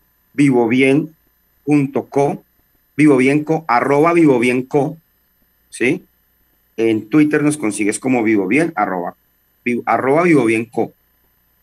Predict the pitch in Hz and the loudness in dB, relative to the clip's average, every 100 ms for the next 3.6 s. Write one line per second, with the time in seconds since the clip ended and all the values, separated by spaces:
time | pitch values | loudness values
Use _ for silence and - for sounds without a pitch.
0 | - 131 131 127 127 127 127 127 127 127 | -6 0 2 2 0 0 0 0 0 -2
1 | 127 127 _ _ _ - 165 180 180 220 | -4 -12 _ _ _ -8 -2 -2 -2 -4
2 | - _ _ _ _ _ 135 135 127 120 | -6 _ _ _ _ _ 0 2 2 2
3 | 127 139 - 160 202 | 0 -2 0 0 0